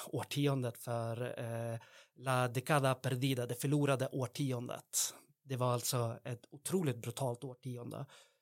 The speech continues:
Miljontals människor som blev av med sina jobb för att man privatiserade olika sektorer av samhället. Fattigdom ökade,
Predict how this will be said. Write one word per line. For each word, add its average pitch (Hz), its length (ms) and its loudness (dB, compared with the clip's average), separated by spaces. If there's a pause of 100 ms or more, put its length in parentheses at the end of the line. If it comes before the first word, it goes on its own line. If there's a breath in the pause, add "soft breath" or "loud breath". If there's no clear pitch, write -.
Miljontals 143 880 2
människor 139 360 0
som 127 180 -2
blev 123 160 0
av 120 120 0
med 113 80 -6
sina 110 220 -6
jobb 151 420 2
för - 240 -6
att 117 80 -6
man 117 120 -2
privatiserade 120 1080 -2 (400 loud breath)
olika 123 360 -6
sektorer 131 640 0
av 113 100 -6
samhället. 123 600 -2
Fattigdom 131 880 -2
ökade, 123 720 0